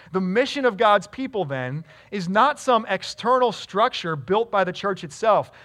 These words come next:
not a program or a strategy devised by an institution. Sending in mission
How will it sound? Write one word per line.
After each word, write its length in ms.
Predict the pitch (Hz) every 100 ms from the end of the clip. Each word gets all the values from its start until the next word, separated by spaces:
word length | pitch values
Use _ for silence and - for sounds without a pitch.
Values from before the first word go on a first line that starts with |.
| -
not 220 | 160 254
a 60 | 254
program 720 | - 220 240 254 247 247 240
or 160 | 202 185
a 40 |
strategy 540 | - 202 208 220 175 185
devised 560 | 165 147 175 202 196
by 180 | 190 165
an 60 | 170
institution. 800 | 160 143 - 262 - 117 104 110 _ _ _ _ _ _ _ _
Sending 500 | - - 254 294 277
in 220 | 196 180 170
mission 560 | 254 - 139 113 127